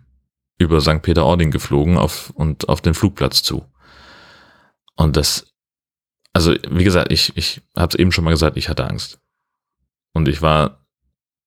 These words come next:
nicht der Einzige im Flugzeug, der sehr erleichtert war, als wir dann gelandet sind. Ja, in der Konsequenz habe ich für mich beschlossen, ähm, dass ich bei diesen Wetterlagen nicht mehr fliegen werde.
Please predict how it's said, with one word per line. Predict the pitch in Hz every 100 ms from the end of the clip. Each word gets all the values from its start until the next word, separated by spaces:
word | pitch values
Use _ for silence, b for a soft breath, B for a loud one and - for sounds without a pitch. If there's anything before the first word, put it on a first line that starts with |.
| _ _ _ _
nicht | 92 95 95
der | -
Einzige | 87 80 82
im | 73
Flugzeug, | 87 - 80 71
der | 76
sehr | 78 65
erleichtert | 78 76 80 80 -
war, | 76 76
als | - 69 -
wir | 71 69 69 - _
dann | - 71 73
gelandet | 69 69 - -
sind. | - - _ _ _ _ _ _ _ _ _ _ _ _ _ _ _ B B B B B B B B B B B B _ _ _ _ _ _ _ - -
Ja, | - 64 -
in | 98
der | 92
Konsequenz | 104 95 - 104 110 101
habe | 90
ich | 87
für | -
mich | 87 92
beschlossen, | - 82 82 76 80 78 76 - _ _
ähm, | 73 73 73 71 - _ _ _ _ _ _ -
dass | 73
ich | 73 -
bei | 71
diesen | 78 78
Wetterlagen | 71 - 76 78 78
nicht | 80
mehr | 87
fliegen | - 95 87
werde. | 65 67 69